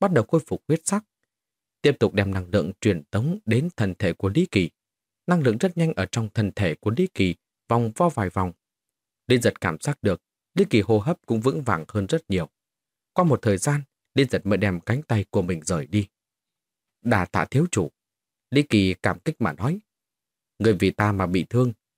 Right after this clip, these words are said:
sau khi trở về, người đi lĩnh một ngàn kim tệ, làm phí tổn chữa thương nha." Lý Giật nặng nề nói, nhìn Lý Kỳ, ánh mắt của Lý Giật lộ ra thần sắc kỳ quái.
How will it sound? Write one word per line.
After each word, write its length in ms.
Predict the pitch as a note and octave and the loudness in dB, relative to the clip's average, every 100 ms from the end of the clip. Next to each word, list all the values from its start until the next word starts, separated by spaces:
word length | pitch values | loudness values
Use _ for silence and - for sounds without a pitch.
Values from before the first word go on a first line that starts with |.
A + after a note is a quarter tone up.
| _ | _
sau 120 | - | -2
khi 180 | D#3+ E3 | 0 0
trở 160 | - F#2 | 0 -2
về, 280 | D#2+ G2 F2 _ _ - | 0 -2 -2 _ _ -2
người 120 | G#2+ | 0
đi 120 | G2+ | 2
lĩnh 220 | G2+ C3+ | 0 0
một 180 | G#2 - | -2 -2
ngàn 220 | G2 F#2 | -2 -4
kim 260 | D#2+ G#2+ F#2 | -2 -2 0
tệ, 220 | - F2 - _ _ - | 0 0 -2 _ _ -4
làm 240 | A#2 A2+ - | -2 -2 0
phí 140 | F#3+ | 0
tổn 240 | A3 F#2 - | 2 -2 -2
chữa 140 | - G#2+ | -4 -2
thương 240 | A#2 E2 | -2 -2
nha." 180 | G#2 C#3 _ _ _ _ _ _ _ _ _ _ _ - | -2 -2 _ _ _ _ _ _ _ _ _ _ _ 0
Lý 120 | C#3 | 2
Giật 160 | G#2+ F2 | 2 -2
nặng 280 | F2+ D#2 F2+ | -2 -2 0
nề 140 | E2 | -4
nói, 300 | - A2 F#3+ _ _ _ | -2 -2 -2 _ _ _
nhìn 220 | A#2+ A#2+ G#2+ | 2 2 2
Lý 100 | G3+ | 0
Kỳ, 280 | - F#2+ E2 _ _ _ _ | 2 0 -2 _ _ _ _
ánh 180 | C#3 E3 | 0 2
mắt 140 | A3 | 2
của 100 | - | 0
Lý 160 | G#2 F#3+ | 0 0
Giật 120 | - - | -2 -2
lộ 160 | G2 - | -2 -2
ra 140 | A#2+ | -6
thần 220 | A#2 F2 D2 | -6 -8 -6
sắc 200 | - E3 | -6 -2
kỳ 120 | - | -4
quái. 360 | - - A2+ G3+ | -4 -8 -8 -8